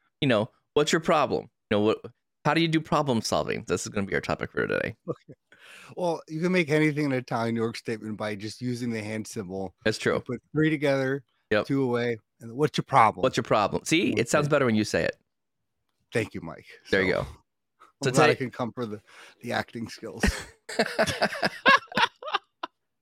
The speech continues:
Speaker 1: I'm here to
Speaker 2: So,
Speaker 1: look good
Speaker 2: yeah,
Speaker 1: and
Speaker 2: I mean,
Speaker 1: act.
Speaker 2: today it is, we're, the title we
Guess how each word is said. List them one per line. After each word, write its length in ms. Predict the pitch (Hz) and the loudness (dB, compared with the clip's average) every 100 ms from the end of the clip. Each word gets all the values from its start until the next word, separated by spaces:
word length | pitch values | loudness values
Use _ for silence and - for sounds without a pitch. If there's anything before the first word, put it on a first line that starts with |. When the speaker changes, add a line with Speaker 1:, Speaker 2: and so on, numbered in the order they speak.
| _ _ _ _ _ _ _ _ _ _ - | _ _ _ _ _ _ _ _ _ _ -4
Speaker 1:
I'm 100 | 110 | 0
here 140 | 123 | 2
to 60 | 120 | 6
Speaker 2:
So, 60 | 185 | 8
Speaker 1:
look 120 | 175 | 8
good 60 | |
Speaker 2:
yeah, 180 | 208 147 | 8 8
Speaker 1:
and 80 | 147 | 8
Speaker 2:
I 40 | |
mean, 100 | 156 | 4
Speaker 1:
act. 160 | 131 - _ _ _ _ _ | 2 -4 _ _ _ _ _
Speaker 2:
today 520 | - 151 160 196 196 | 0 4 4 4 4
it 120 | 175 147 | 2 0
is, 360 | 151 147 123 127 117 | 0 0 -2 -10 -14
we're, 400 | - 147 135 143 117 123 | -14 -2 -2 -2 -6 -10
the 240 | 117 104 - | -8 -8 -12
title 300 | - 139 135 | -6 -2 0
we 200 | 120 117 | 0 -2